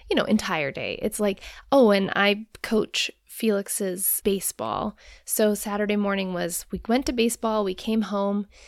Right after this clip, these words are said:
While we were at baseball, my husband mowed the lawn, and then we headed into the woods.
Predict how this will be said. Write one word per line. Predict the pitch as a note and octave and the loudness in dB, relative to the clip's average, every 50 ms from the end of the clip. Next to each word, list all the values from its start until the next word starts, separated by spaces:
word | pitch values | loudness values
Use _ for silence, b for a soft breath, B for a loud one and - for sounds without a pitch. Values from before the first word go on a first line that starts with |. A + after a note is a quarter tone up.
| b b b b | b b b b
While | - G3 G#3 G3+ G3 G#3+ | -8 -4 -2 2 2 4
we | A3 A3+ | 4 4
were | A3 G#3+ | 4 2
at | G#3+ G#3 | 2 0
baseball, | G3+ G#3+ A3 - - G#3+ G#3 | 0 -2 -2 -2 -2 0 0
my | G3+ F#3+ G3 | 0 -2 -4
husband | F#3 G3 G3+ - - G3 F#3+ F#3+ F#3 F#3+ - - - - - - | -6 -8 -10 -8 -6 -6 -6 -4 -4 -6 -8 -10 -14 -20 -14 -6
mowed | - G#3 A3 A#3+ B3 B3+ | 0 2 4 6 6 6
the | A#3+ A#3+ | 4 2
lawn, | A3 A3 G#3+ G#3 G#3 G#3 G3+ - | 0 2 2 2 2 2 0 -2
and | - F#3+ F#3 | -4 -6 -6
then | F#3+ F3+ F3 | -6 -8 -10
we | E3+ D#3+ | -10 -10
headed | E3+ - F3+ E3 E3+ E3+ | -8 -8 -6 -6 -6 -6
into | F3 E3+ E3+ E3 - | -6 -8 -8 -10 -10
the | - - | -12 -12
woods. | - - F2+ - G3+ - - - - | -10 -10 -14 -14 -12 -12 -10 -12 -12